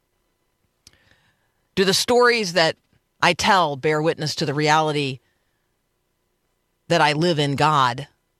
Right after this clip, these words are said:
that I live in the love of God, and that the love of God lives in me in Christ Jesus?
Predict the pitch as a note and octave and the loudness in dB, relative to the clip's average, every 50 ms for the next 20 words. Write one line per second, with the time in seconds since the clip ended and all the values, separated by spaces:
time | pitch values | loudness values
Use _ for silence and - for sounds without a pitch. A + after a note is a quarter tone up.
0 | _ _ _ _ _ _ _ _ _ _ - D#3+ D#3+ D3+ D3 D3 D3+ E3 F#3 F#3 | _ _ _ _ _ _ _ _ _ _ -4 -2 0 0 0 0 0 0 0 0
1 | F3+ E3 E3+ D3+ C#3+ C#3 C#3+ D3 D3+ D3 D#3 C#3+ B2+ C3+ C3+ C3 C3 B2+ B2 B2 | 0 0 -2 -2 -2 0 0 0 0 0 -2 -4 -2 -2 0 0 0 0 -2 -2
2 | C3+ - _ - D3 D3 D3 C#3 C#3 C3+ C3 A#2+ - _ - - E3 D#3 D3 D3+ | -6 -10 _ -6 -4 -2 -2 0 0 -2 -2 -4 -6 _ -6 -4 -2 0 2 0
3 | D3+ C3+ D3+ C3+ C3 C#3+ C#3 C3 C3 A#2+ C#3 C#3+ C#3+ C3 C3+ D3 C3+ C3+ C#3 C#3+ | 0 0 -2 -4 -2 0 0 0 0 0 -2 -4 -4 -4 -4 -4 -2 -2 -2 -2
4 | C#3+ C#3 C3 B2+ B2+ - - C3 C3 B2+ - - C3 C3 C3 D#3 D3+ D#3 - - | -2 -2 -4 -4 -6 -4 -4 -4 -4 -4 -6 -6 -6 -6 -6 -6 -8 -8 -10 -16